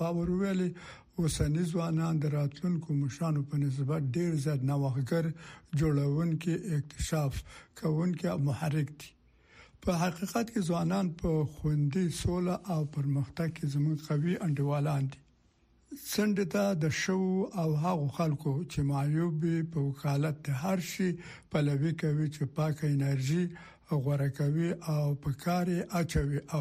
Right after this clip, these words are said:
په کرهڼه کې د دوامدارو تخنیکونو نه کار اخلي او تقریباً په هره وچه کې د دیموکراسۍ لپاره سوله ییز تحریکونه پر مخ بیایي.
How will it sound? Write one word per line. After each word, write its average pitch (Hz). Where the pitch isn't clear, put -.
په 147
کرهڼه 165
کې 180
د -
دوامدارو 151
تخنیکونو 147
نه 151
کار 151
اخلي 180
او 160
تقریباً 190
په 180
هره 196
وچه 175
کې 139
د -
دیموکراسۍ 143
لپاره 170
سوله 147
ییز 196
تحریکونه 143
پر 147
مخ 139
بیایي. 143